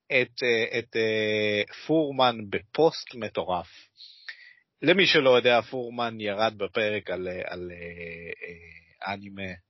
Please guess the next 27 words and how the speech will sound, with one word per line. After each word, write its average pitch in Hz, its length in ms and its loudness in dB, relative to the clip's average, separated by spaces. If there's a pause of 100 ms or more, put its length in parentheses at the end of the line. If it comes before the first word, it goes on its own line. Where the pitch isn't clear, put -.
(260)
ועל, 82 280 -12
אה, 82 600 -14 (160)
ועל 90 360 -6
סטודיו 95 480 -6
ג'יבלי 110 580 0 (440)
וכל 110 360 0
הדברים 110 440 -4 (120)
המושלמים 147 1000 -4
האלה. 92 300 -4 (520)
דרך 95 220 -2
אגב, 101 220 2
מי 98 160 -8
שלא 98 300 -4
מת-, 98 380 -10 (160)
מי 104 140 -4
שלא 101 260 -4 (360)
מסכים 107 680 -8
שהטירה 104 640 0
ענה 104 300 0 (380)
וכל 110 280 2
הסרטים 110 340 -4
האלה 107 180 0
זה 98 120 -4
סרטי 104 640 -2
קאלט 117 480 2
מטורפים, 120 680 -4 (920)
אה, 113 180 -2